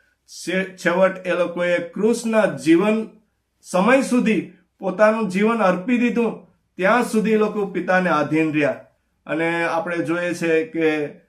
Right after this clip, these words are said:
ક્રૂસ ઉપર જ્યારે જવા પહેલા પણ પિતાને પ્રાર્થના કરે છે કે હે પિતા, આ પ્યાલો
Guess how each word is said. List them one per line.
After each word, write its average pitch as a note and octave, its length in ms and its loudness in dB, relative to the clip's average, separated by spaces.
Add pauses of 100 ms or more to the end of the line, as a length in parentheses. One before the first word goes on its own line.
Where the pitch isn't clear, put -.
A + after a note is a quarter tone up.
(120)
ક્રૂસ F#3 300 -4
ઉપર F3+ 260 -2
જ્યારે E3+ 320 0
જવા D#3+ 440 2
પહેલા E3+ 260 0
પણ E3 260 -4
પિતાને E3 500 -4
પ્રાર્થના D#3 540 -2
કરે D#3 280 0
છે D#3 280 -2
કે C#3+ 160 -6
હે D3+ 160 -2
પિતા, D3+ 600 -4 (480)
આ E3+ 140 0
પ્યાલો F#3+ 840 2